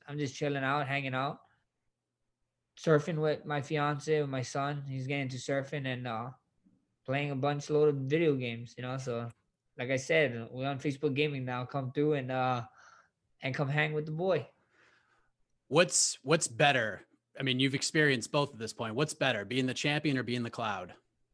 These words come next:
Speaker 1: I mean, uh, I don't know.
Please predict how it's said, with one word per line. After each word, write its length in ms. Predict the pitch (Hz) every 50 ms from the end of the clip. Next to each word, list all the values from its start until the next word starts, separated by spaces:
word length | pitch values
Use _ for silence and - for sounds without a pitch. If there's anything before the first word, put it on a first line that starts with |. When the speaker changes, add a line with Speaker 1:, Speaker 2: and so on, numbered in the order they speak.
| _ _ _ _ _ _ _ _ _ _ _ _ _ _ _ _ _ _ _ _ _ _ _ _ -
Speaker 1:
I 120 | 202 220
mean, 440 | 214 214 220 214 214 208 202 196 190
uh, 640 | 185 185 185 185 185 185 185 185 185 180 175 156 131 - - _ _ _ _ _ _ _ _ _ - - - _ -
I 100 | 233 262
don't 180 | 285 294 302
know. 400 | 302 285 208 147 117 110 113 -